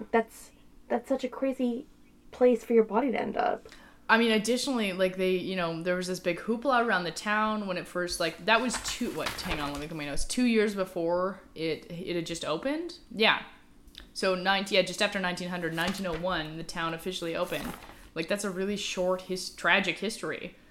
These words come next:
Speaker 1: Yeah.
Speaker 2: It's, oh, anyways.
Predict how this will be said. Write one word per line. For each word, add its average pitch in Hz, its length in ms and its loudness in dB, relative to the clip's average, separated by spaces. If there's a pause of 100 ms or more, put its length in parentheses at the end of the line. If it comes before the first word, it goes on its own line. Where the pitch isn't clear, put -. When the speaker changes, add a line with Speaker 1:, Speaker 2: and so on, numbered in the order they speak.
Speaker 1:
Yeah. 220 480 0 (1300)
Speaker 2:
It's, - 380 -6
oh, 208 220 0 (220)
anyways. 156 500 -4